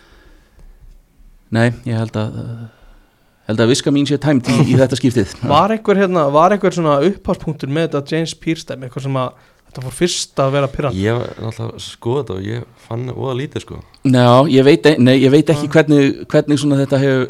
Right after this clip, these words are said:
Speaker 1: hefur byrjað eða hvort það sé, hafi verið einhver, einhver ein grein sem hann skrifaði eða eitthvað sem hann sagði sem hefur valdið einhverju, en, en þetta hefur, þe-, þetta er allavega ekki bara þessi, þessi helgi, þetta,
Speaker 2: Nei.
Speaker 1: þetta er búið að vera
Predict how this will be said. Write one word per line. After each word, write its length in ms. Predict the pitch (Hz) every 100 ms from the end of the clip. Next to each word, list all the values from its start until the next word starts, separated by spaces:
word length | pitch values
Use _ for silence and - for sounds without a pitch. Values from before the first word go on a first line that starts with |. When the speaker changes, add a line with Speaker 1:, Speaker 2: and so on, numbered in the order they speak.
| -
Speaker 1:
hefur 280 | - 135 123
byrjað 400 | 139 143 123 120
eða 120 | 117
hvort 200 | 131 123
það 140 | 120 120
sé, 120 | 127 123
hafi 280 | 120 123
verið 280 | 123 127 120
einhver, 320 | 120 117 113 104 - - - - - 117 _ _ _
einhver 340 | 127 120 120 123 -
ein 240 | - 120 117
grein 280 | 117 117 120
sem 100 | 113
hann 160 | 110 98
skrifaði 480 | - - 113 113 101
eða 80 | 104 92
eitthvað 300 | 120 110 113
sem 140 | 110
hann 120 | 107 98 -
sagði 420 | - 117 107 101
sem 160 | 98 104
hefur 280 | 107 104 101
valdið 320 | 110 110 107 _ -
einhverju, 340 | 107 98 95
en, 100 | 98 - _ _ _ - _ _ _ _
en 200 | 113 110 120
þetta 300 | - 117 127
hefur, 380 | 123 143 139 127 - - - - 190 208 _ _ _ _ _ -
þe-, 260 | 85 127 117
þetta 320 | 123 127 131
er 180 | 131 131
allavega 340 | 131 127 123
ekki 160 | 123 117
bara 300 | 123 120 110
þessi, 300 | 113 113 113 -
þessi 320 | - 117 117
helgi, 240 | 117 104 98
þetta, 240 | 107 107
Speaker 2:
Nei. 80 | 110
Speaker 1:
þetta 220 | 113 113
er 60 | 110
búið 260 | 110 110 110
að 80 |
vera 240 | 110 110